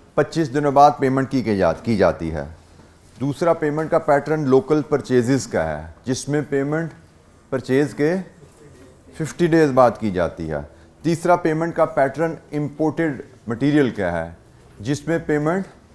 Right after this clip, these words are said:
पिछले साल तक एडवांस में की जाती थी, आइंदा से रिसीट बेसिस पे की जाएगी, मतलब आइंदा एडवांस हमें देने की ज़रूरत नहीं होगी। अच्छा जी, सबसे पहले हम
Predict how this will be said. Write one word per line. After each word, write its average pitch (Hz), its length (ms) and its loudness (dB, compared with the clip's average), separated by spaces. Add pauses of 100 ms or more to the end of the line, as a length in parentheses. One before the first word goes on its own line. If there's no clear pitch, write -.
(1400)
पिछले 190 400 6
साल 147 300 6
तक - 380 0 (260)
एडवांस 123 500 -2
में 113 180 -4
की 104 140 -4
जाती 90 340 -4
थी, 151 260 -8 (560)
आइंदा 165 440 2
से 143 380 -4 (840)
रिसीट 139 440 -4
बेसिस 117 340 -2
पे 117 100 0
की 110 180 -4
जाएगी, 110 320 0
मतलब 131 380 -4 (180)
आइंदा 123 300 2
एडवांस 113 340 0
हमें 107 200 -4
देने 95 200 -4
की 92 100 -6
ज़रूरत 98 380 -2 (500)
नहीं 98 400 -2
होगी। 76 400 -6 (800)
अच्छा 135 180 -4
जी, 156 60 -2
सबसे 170 320 -6
पहले 165 200 0
हम 170 120 -6